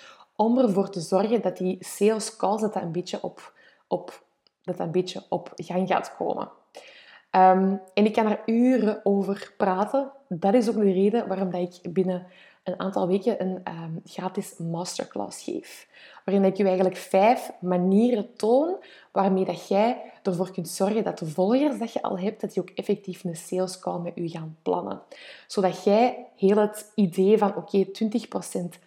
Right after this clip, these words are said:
marketing, tachtig procent sales", dat je dat ook echt effectief kunt gaan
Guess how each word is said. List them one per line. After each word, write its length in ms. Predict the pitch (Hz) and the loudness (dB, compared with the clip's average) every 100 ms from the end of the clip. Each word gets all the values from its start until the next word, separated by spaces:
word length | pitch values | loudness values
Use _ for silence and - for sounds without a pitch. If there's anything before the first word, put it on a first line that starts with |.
| _ - | _ -6
marketing, 580 | 180 185 214 - 208 202 | -6 -2 -2 0 -2 -2
tachtig 340 | 196 196 202 | -4 -4 -8
procent 420 | - 165 170 160 - _ _ - | -10 -10 -10 -10 -16 _ _ -18
sales", 480 | - 202 214 247 | -2 4 4 4
dat 140 | 202 196 | 0 -4
je 80 | 190 | -2
dat 140 | 180 | -2
ook 140 | 175 - | -6 -6
echt 300 | 208 208 - - - | -4 -4 -8 -8 -4
effectief 640 | 196 208 - 185 180 - | 0 -2 -4 -6 -6 -6
kunt 180 | 180 160 | -8 -6
gaan 240 | 165 170 | -10 -12